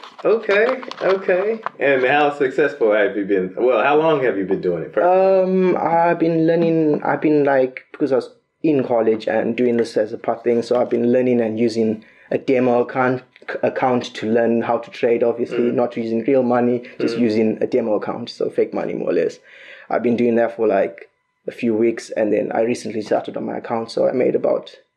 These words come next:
Speaker 2: three hundred pounds roughly.
Speaker 1: Okay, so you done made a profit.
Speaker 2: I made a profit, yeah.
Speaker 1: Well,
Speaker 2: With my labor
Speaker 1: congrats to
Speaker 2: money,
Speaker 1: you.
Speaker 2: yeah.
Speaker 1: And by the way, what are you in school for right now?
Speaker 2: Architecture. <laughs>
Speaker 1: Architecture.
Speaker 2: So it's other side of the spectrum, I'm telling you.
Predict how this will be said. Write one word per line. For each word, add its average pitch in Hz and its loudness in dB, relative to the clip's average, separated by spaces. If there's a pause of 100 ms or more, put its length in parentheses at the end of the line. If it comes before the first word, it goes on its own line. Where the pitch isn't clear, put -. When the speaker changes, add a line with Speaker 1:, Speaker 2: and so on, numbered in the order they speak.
(160)
Speaker 2:
three - -6
hundred 110 -8
pounds 123 -10
roughly. 127 -4 (440)
Speaker 1:
Okay, 196 0
so - 0
you 135 2
done 135 2
made 127 2
a 123 2
profit. 151 -2 (100)
Speaker 2:
I 113 -2
made 117 2
a 110 0
profit, 120 -2 (120)
yeah. 135 -4 (260)
Speaker 1:
Well, 147 2
Speaker 2:
With - 0
my 127 4
labor 123 2
Speaker 1:
congrats 127 2
to 127 0
Speaker 2:
money, 120 2
Speaker 1:
you. 92 2
Speaker 2:
yeah. 143 2 (340)
Speaker 1:
And 151 -2
by 196 2
the 196 4
way, 156 4
what 175 2
are 190 0
you 185 4
in 175 2
school 170 0
for 113 2
right 85 0
now? 76 -8 (1080)
Speaker 2:
Architecture. - -2
<laughs> - -16
Speaker 1:
Architecture. 202 0
Speaker 2:
So 120 2
it's 120 -4 (480)
other 117 0
side 120 0
of 101 -4
the - -12
spectrum, - -4
I'm - -2
telling - -4
you. - 0